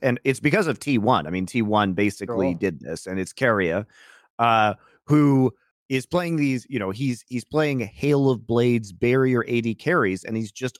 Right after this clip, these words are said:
Speaker 1: all-inning you on the first minion wave and, you know, fighting for H P dominance, basically, so that they can continue the pressure and then potentially have the option to dive you, um, get some early plates,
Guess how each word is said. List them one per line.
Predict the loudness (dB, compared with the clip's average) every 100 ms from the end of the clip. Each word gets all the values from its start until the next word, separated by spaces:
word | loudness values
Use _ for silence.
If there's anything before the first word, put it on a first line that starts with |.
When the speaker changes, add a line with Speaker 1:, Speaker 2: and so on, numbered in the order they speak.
| _
Speaker 1:
all-inning | 0 2 2 0 0 0
you | 0 0
on | 0
the | -2
first | -2 -2 -2 -2
minion | -2 -2 -2
wave | -2 -2 -2 -4 -4
and, | -2 0 -2 -6 -10
you | -4
know, | -2
fighting | -2 -2 0 0 -2
for | -2 0 2 0
H | -2 -2
P | -4 0
dominance, | 0 -4 -8 -14 -14
basically, | -10 -10 -12 -14 -14 -14 _ -20 -20
so | -8 -2
that | 0
they | 2
can | 0 -2
continue | -4 0 0 2
the | 0
pressure | 0 0 0 0 0 -2 _ _ -4
and | 0
then | 0
potentially | 0 -2 -2 -2 0 -2 -2
have | -2 0
the | 2
option | 2 0 -6 -8
to | -8 -2
dive | 2 2 0 0
you, | 4 6 4 0 -14 _ 0
um, | 2 2 2
get | -2
some | -4 -10
early | -6 -4 -4
plates, | -2 0 2 0 -6